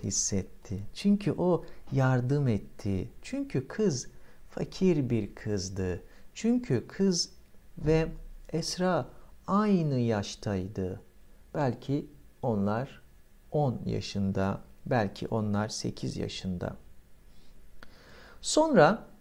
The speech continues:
mutlu bir şekilde annesi ile, annesi, onun annesi, annesiyle beraber evlerine döndüler. Fiil dönmek.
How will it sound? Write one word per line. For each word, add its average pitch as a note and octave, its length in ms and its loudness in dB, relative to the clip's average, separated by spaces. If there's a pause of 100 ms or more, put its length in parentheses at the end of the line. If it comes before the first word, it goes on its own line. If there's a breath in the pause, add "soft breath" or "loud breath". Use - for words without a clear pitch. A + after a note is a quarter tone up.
mutlu F#3 460 4
bir B2 120 6
şekilde C3 880 4 (460)
annesi F3+ 640 4
ile, G2 520 4 (320)
annesi, A#2 640 0 (240)
onun B2+ 640 2
annesi, F#2+ 640 -2 (1200 soft breath)
annesiyle B2+ 840 2
beraber A#2 720 2 (500 soft breath)
evlerine A2+ 800 4 (440)
döndüler. A2 880 2 (280)
Fiil C#3 420 2 (520)
dönmek. B2+ 1300 0